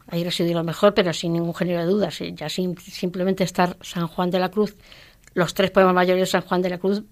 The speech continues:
bastan para justificar toda una literatura, ¿no?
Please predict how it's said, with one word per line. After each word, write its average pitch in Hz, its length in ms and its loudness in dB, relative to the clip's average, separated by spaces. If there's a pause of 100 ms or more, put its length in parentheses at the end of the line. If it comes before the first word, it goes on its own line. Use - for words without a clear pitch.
bastan 170 380 -4
para 170 120 -4
justificar - 600 -6
toda 165 200 -2
una 160 120 -2
literatura, 165 560 -4
¿no? 233 180 -6